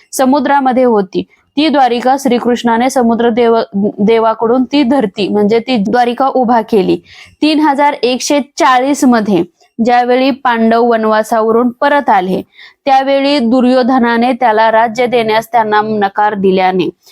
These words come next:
श्रीकृष्णाने वयाच्या एकोणनव्वदाव्या वर्षी म्हणजे तीन हजार एकशे चाळीस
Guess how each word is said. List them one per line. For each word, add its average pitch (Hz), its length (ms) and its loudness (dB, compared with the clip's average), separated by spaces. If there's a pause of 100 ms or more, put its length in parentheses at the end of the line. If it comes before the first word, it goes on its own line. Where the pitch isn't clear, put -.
(200)
श्रीकृष्णाने 247 960 0 (340)
वयाच्या 240 680 0 (140)
एकोणनव्वदाव्या 277 1000 0
वर्षी 214 460 -2
म्हणजे 220 300 0
तीन 240 240 0
हजार 240 280 0
एकशे 233 260 -2
चाळीस 240 680 -2